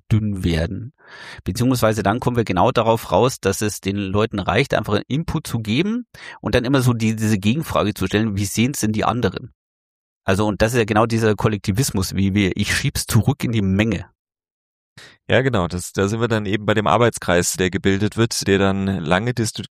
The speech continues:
Speaker 2: diskutiert und eine Empfehlung abgibt. Und dann die Frage ist, an wen geht die Empfehlung und wer sagt dann ja oder nein? Und also der, der Satz ist bestimmt schon sehr viel älter, aber ich habe das oft von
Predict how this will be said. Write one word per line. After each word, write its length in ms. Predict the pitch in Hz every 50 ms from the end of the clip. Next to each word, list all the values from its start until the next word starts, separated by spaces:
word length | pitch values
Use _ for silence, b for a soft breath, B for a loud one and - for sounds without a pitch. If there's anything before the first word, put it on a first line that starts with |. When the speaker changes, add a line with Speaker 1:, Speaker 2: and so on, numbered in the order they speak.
| _ _ - -
Speaker 2:
diskutiert 600 | 113 107 - - 92 - - 120 127 151 - -
und 100 | 110 92
eine 240 | 92 95 98 101
Empfehlung 500 | 92 98 - - - 117 135 151 131 104
abgibt. 440 | - 92 - _ - 127 131 - -
Und 160 | - - 104
dann 100 | 101 101
die 120 | 98 101 98
Frage 360 | - - 101 104 - 113 110
ist, 180 | 104 113 - 85
an 200 | 95 95 87 -
wen 180 | 92 110 123
geht 200 | 120 127 131 -
die 120 | - 135 113
Empfehlung 560 | 123 123 - - 131 131 131 139 135 139 143
und 220 | - 113 107 -
wer 160 | - 104 107
sagt 260 | 110 107 107 110 - -
dann 140 | 101 104
ja 200 | 98 95 92 101
oder 200 | 101 92 87 82
nein? 340 | 80 80 78 82 101 147 196 - B B B B B B B B B B B B
Und 280 | - - - - - - _ -
also 220 | - 95 87 87 76 - _ _ _ - -
der, 180 | 76 65 76 - -
der 120 | - 90 80
Satz 240 | - 92 - - -
ist 160 | - - -
bestimmt 340 | - 98 - - 110 113 -
schon 260 | - 98 95 95 95
sehr 220 | - - 87 85
viel 140 | - - 95
älter, 500 | 69 73 92 110 - 131 113 113 92 65
aber 460 | 58 87 85 87 87 90 90 92 87 -
ich 220 | - - 104 - 110
habe 220 | 110 98 104 123
das 260 | - 101 95 - - - -
oft 240 | 104 104 - -
von 460 | - - - 92 92 90 92 87 73